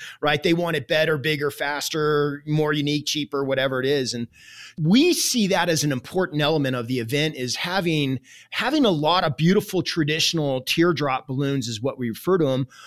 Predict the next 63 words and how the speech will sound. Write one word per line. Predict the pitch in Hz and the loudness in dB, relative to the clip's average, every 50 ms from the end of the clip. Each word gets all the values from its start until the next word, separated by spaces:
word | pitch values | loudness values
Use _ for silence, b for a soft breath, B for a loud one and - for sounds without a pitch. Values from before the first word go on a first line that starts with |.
| B B | B B
But | B 196 196 | B 2 2
the | 202 202 | 2 2
special | - - - - 254 285 285 - 339 | 0 0 0 0 0 0 0 -2 -2
shapes | 269 - - 220 202 202 - - | -2 0 2 2 2 0 0 0
are | - 160 160 | -2 0 0
like | 160 151 160 147 - | 0 0 0 -2 -2
the | 151 123 | -6 -6
hook. | - - - 147 104 - - _ | -6 -4 -4 -4 -6 -6 -8 _
They're | - 185 233 | -2 -2 0
like | 240 214 - 220 - | 0 -2 -2 -2 -2
the | 175 151 | -2 -2
difference. | 113 - 156 160 151 - - 131 117 104 - | 0 2 2 0 0 0 -4 -4 -4 -4 -4
They're | - 180 180 | -4 -2 -2
like | 185 185 190 - _ | -2 -2 -4 -4 _
the | - | -8
key. | 135 - - - 170 165 160 147 135 | -10 -10 -10 -6 -4 -2 -2 0 0
And | 127 123 120 B B B B B B | -2 -4 -6 B B B B B B
there's | 180 175 - | 0 2 2
so | - - - 254 262 | 2 2 2 2 4
many | 285 294 277 214 180 | 2 2 2 4 4
neat | 165 175 196 185 - - - | 4 4 2 0 -2 -6 -6
balloons | 160 151 151 185 226 311 330 262 165 | -4 -2 0 2 2 2 2 0 0
out | 175 139 123 - | -2 -4 -4 -4
there | - 135 135 | -4 -4 -2
now | 135 131 131 135 | -2 -2 -2 -4
that | 135 127 - | -4 -4 -4
you | 143 135 | -4 -4
can | - - 135 | -4 -6 -10
tap | - - 156 143 139 - | -8 -8 -8 -6 -4 -4
into. | 175 208 233 - - - 143 131 127 | -2 -2 -2 -2 -2 -2 0 0 0
It's | 127 127 - - | 0 -2 -4 -4
just | - - 254 - - | -4 -2 -2 -2 -2
a | - | -2
lot | 143 135 139 147 151 143 | -2 -2 -2 -2 -2 -4
of | 113 - | -6 -8
fun. | - - 143 139 147 135 127 120 | -6 -4 -2 -2 0 0 -2 -2
And, | 113 110 107 110 B B B B B B B B - - - | -2 -4 -4 -6 B B B B B B B B -12 -2 2
and | 196 185 180 | 4 6 6
this | 240 285 - - | 6 4 2 0
year | 320 269 | 0 2
will | 208 196 170 | 2 0 0
be | 160 214 202 | 0 0 2
no | 190 165 143 | 2 2 2
different | - 170 196 - 165 139 - | 2 0 0 -2 -4 -10 -8
for | - 139 123 | -6 -6 -6
us. | 107 - - | -4 -4 -2
We're | 175 | 0
gonna | 208 254 220 | 0 0 0
see | - - 180 | 0 0 -2
a | 165 143 | -2 -2
lot | 147 160 170 156 | -2 -2 -2 0
of | 139 139 | 0 2
neat | 147 156 160 113 | 0 0 -2 -4
balloons | 127 131 131 127 123 123 - | -6 -4 -4 -4 -4 -4 -4
here | - 143 131 127 | -4 -2 -2 -2
that | 120 117 113 | -2 -2 -2
you've | 156 202 175 131 | -2 -2 0 0
never | 135 135 156 165 135 | 0 0 0 0 -2
seen, | - - - 135 127 | -2 -4 -2 -2 -2
and | 123 127 135 | -2 0 2
they're | 156 202 202 | 2 2 2
really | 143 131 147 170 175 156 127 117 | 2 2 2 4 4 4 2 0
unique. | 113 113 110 110 110 104 101 - - | -2 -2 -2 -2 -2 -4 -6 -8 -12